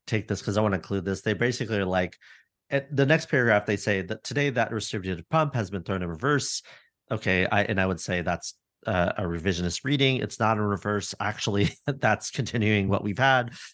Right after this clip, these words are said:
The pil-, the poor are getting poorer and the rich are getting richer, especially in the global north. When charact-, the way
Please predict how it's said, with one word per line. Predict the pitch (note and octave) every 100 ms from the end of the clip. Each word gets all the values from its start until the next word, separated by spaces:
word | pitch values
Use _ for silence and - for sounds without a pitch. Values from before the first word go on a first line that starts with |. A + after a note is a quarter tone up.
| _
The | A2+
pil-, | A2 C3 B2
the | G#2+
poor | A2 - C#3+ A#2+ A#2+ - _
are | A#2
getting | F#2+ F#2+ F#2
poorer | - C#3+ C3
and | B2 G2+
the |
rich | F#2 F2+
are | F#2+
getting | F2+ F2+
richer, | B2+ C3+ A#2
especially | G#2 - G#2+ - G2
in |
the | F2
global | F#2 F2 F#2+
north. | A#2 A#2+ A2+ - - - - _ _ _
When | A2 G#2+ - -
charact-, | - A#2+ - -
the | A2
way | G#2+